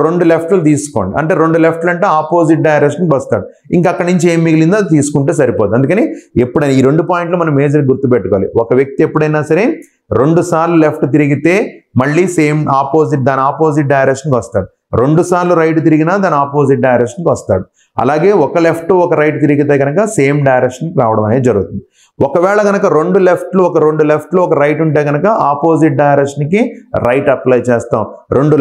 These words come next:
లెఫ్ట్లు రెండు రైట్లు ఒక left ఉంటే opposite డైరెక్షన్కి left. మరి నాలుగు సార్లు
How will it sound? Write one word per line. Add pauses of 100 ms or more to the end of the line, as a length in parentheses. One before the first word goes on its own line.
లెఫ్ట్లు
రెండు
రైట్లు
ఒక
left
ఉంటే
opposite
డైరెక్షన్కి (360)
left. (500)
మరి (140)
నాలుగు
సార్లు